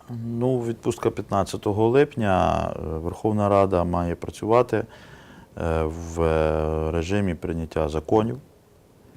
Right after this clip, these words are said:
Е, є хибна думка, що депутати тільки один раз в місяць, один раз, один тиждень в місяць працюють. Насправді це і не так. У нас є один тиждень роботи в комітетах. Для того, щоб якийсь закон прийняти, його треба спочатку розробити.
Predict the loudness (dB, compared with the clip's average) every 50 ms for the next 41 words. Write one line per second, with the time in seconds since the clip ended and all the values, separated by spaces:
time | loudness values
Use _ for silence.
0 | -20 -20 -20 -20 -20 -16 -10 -6 -2 0 0 0 0 0 2 4 4 4 4 2
1 | 0 -2 0 0 0 -2 0 0 -2 -2 -2 -2 -4 -4 -6 -10 -10 -10 -10 -6
2 | -2 0 0 0 -2 -6 -10 -10 -10 -8 -6 -6 -4 -4 -4 -4 -2 -4 -4 -4
3 | -6 -8 -6 -6 -6 -4 -4 -4 -4 -4 -2 0 0 0 0 0 0 -2 -2 -2
4 | -4 -2 -2 -2 -2 -2 -2 -4 -6 -6 -6 -6 -6 -8 -10 -8 -10 -10 -8 -8
5 | -10 -10 -12 -12 -18 -20 -20 -20 -20 -20 -20 -18 -16 -8 0 2 2 2 2 -2
6 | -4 0 0 2 2 0 0 0 0 -2 -2 -2 -6 -18 -20 -20 -20 -20 -20 -20
7 | -20 -20 -20 -20 -20 -12 -6 -4 -4 -2 -2 0 0 0 0 0 -2 -4 -4 -4
8 | -2 -2 -2 -2 -4 -6 -8 -10 -10 -10 -8 -6 -4 -4 -4 -4 -4 -6 -10 -10
9 | -8 -8 -8 -4 0 2 2 2 2 -2 -8 -10 -14 -20 -20 -20 -20 -20 -20 _
10 | _ -16 -14 -12 -6 -2 0 0 0 0 -4 -6 -8 -10 -10 -8 -10 -8 -8 -8
11 | -8 -6 -6 -6 -6 -6 -6 -4 -2 -2 -2 -2 -2 -6 -6 -4 -4 -4 -4 -4
12 | -6 -8 -10 -12 -10 -8 -6 -6 -6 -6 -6 -8 -6 -8 -8 -10 -12